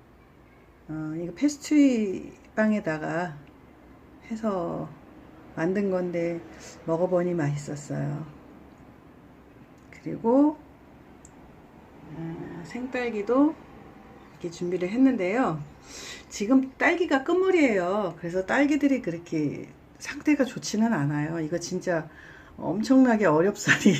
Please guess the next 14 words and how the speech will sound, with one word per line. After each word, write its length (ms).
<laughs> 280
구해갖고 480
온 120
건데, 540
어, 760
예전에는 1800
딸기가 800
뭐 300
한여름에도 720
있었는데 640
요즘에 320
그렇게 200
보이지가 480
않네요. 580